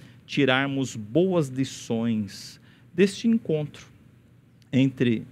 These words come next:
o Senhor Jesus e João Batista. Sabe, nosso Deus, nós precisamos aprender a nos relacionarmos contigo. Às vezes ach-, temos dificuldade nesse,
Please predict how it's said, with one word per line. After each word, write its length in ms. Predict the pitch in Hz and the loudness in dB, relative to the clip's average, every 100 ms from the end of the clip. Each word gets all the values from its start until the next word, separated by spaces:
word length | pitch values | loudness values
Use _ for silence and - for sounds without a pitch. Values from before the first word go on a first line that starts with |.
| - | -12
o 80 | |
Senhor 340 | 123 - 131 139 | -8 -4 -2 -2
Jesus 540 | 120 117 101 123 143 | -2 -4 -4 -6 -6
e 60 | 135 | -6
João 180 | 120 110 | -4 -6
Batista. 560 | 101 - - - - - _ _ _ _ _ _ _ _ _ _ _ | -8 -12 -20 -20 -20 -20 _ _ _ _ _ _ _ _ _ _ _
Sabe, 420 | - 139 135 123 110 - - - | -2 0 2 -2 -4 -18 -20 -12
nosso 300 | 120 123 - | -4 -4 -4
Deus, 640 | 110 101 95 104 - - - - - _ _ _ _ _ | -4 -4 -4 -8 -12 -16 -18 -20 -20 _ _ _ _ _
nós 240 | - 143 - | -4 -4 -2
precisamos 580 | 175 151 135 147 156 143 | -2 -2 0 0 0 0
aprender 840 | 143 - 135 113 110 131 127 120 | 0 0 2 4 2 2 2 0
a 100 | - | 0
nos 200 | 117 135 | 0 0
relacionarmos 880 | 127 127 131 - 139 117 107 113 110 | -2 -2 -2 -4 -4 -2 0 -2 -4
contigo. 540 | - 110 98 - 95 - - - - _ _ _ _ _ _ _ _ _ _ _ | -6 -8 -6 -10 -12 -12 -18 -20 -20 _ _ _ _ _ _ _ _ _ _ _
Às 160 | - 113 | 0 4
vezes 240 | 143 147 | 4 4
ach-, 340 | 135 139 - - | 4 2 0 -8
temos 360 | - 170 180 | -4 -2 0
dificuldade 1000 | 160 165 190 190 202 143 113 117 131 117 110 | 0 -2 -2 0 0 2 2 4 2 0 0
nesse, 640 | 120 120 - - 110 104 | 0 -2 -6 -4 -2 -4